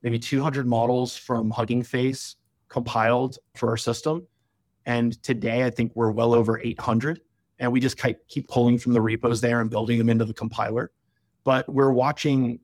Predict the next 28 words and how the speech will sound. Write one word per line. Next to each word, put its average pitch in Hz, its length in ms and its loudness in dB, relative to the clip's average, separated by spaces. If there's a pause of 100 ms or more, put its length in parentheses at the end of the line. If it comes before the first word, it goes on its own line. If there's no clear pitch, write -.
very 117 220 0
closely 113 480 0
now 113 340 2
of 107 180 -6
what 123 140 2
are 131 60 -2
the 123 60 0
models 120 320 2
that - 100 -8
people 113 300 -2
want. 123 360 -4
We 120 120 0
had 127 140 -4
Vicuña 123 500 0
up - 200 -4
for 127 120 -2
a 120 60 4
little 123 200 2
while. 123 380 2
We 117 80 -2
saw 123 240 -2
that 120 140 -4
on 120 200 0
the 123 140 -2
L 123 180 4
M 123 80 2
sys 117 320 -2
leaderboard. 120 760 2